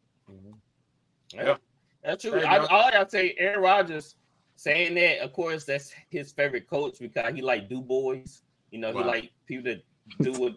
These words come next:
Speaker 1: he
Speaker 2: <laughs>
Speaker 1: say to
Speaker 2: So,
Speaker 1: do.
Speaker 2: so let me
Speaker 1: So I
Speaker 2: ask you
Speaker 1: can
Speaker 2: this.
Speaker 1: feel,
Speaker 2: Let me ask you
Speaker 1: I can
Speaker 2: this.
Speaker 1: feel
Speaker 2: Since you
Speaker 1: why
Speaker 2: on
Speaker 1: that
Speaker 2: this
Speaker 1: he, that's his favorite coach.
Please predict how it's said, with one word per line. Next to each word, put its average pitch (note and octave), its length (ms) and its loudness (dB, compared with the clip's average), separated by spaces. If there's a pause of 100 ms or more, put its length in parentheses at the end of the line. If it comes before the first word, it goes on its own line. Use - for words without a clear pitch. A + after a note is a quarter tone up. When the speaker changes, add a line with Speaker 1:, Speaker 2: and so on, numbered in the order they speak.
Speaker 1:
he - 180 -4
Speaker 2:
<laughs> - 20 10
Speaker 1:
say B2 240 2
to - 80 0
Speaker 2:
So, G#3 140 2
Speaker 1:
do. G3 140 -6 (280)
Speaker 2:
so G#3 200 -2
let A3 100 -4
me A3 60 4
Speaker 1:
So G#3 60 10
I G#3+ 40 10
Speaker 2:
ask G3 160 6
you - 60 -4
Speaker 1:
can - 80 0
Speaker 2:
this. - 100 0
Speaker 1:
feel, C3 80 4
Speaker 2:
Let - 80 2
me G#3+ 60 0
ask G#3 140 -4
you - 120 -14
Speaker 1:
I E3+ 60 2
can B2 80 -4
Speaker 2:
this. - 80 -12
Speaker 1:
feel C#3 120 2
Speaker 2:
Since A#2+ 80 4
you - 20 -
Speaker 1:
why B2+ 140 6
Speaker 2:
on A#2+ 100 4
Speaker 1:
that A2 60 -2
Speaker 2:
this G#2+ 120 -6 (120)
Speaker 1:
he, A2 240 -12
that's A2+ 180 -8
his G#2 100 -14
favorite G2+ 280 -6
coach. - 380 -8